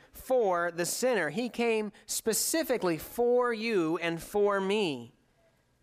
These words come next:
Jesus came not to call the righteous, but sinners to repentance.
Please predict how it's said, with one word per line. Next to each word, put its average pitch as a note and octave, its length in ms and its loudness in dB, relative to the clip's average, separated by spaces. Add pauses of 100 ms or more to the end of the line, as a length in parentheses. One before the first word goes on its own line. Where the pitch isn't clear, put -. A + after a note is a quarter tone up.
(480)
Jesus D3+ 320 -2
came F3+ 320 -4
not E3+ 320 -2
to E3+ 80 -6
call F#3 320 -2
the D3+ 120 -2
righteous, D#3+ 520 -2
but C#3 200 -4
sinners C#3 840 -2 (340)
to D3+ 100 -4
repentance. C#3+ 840 -6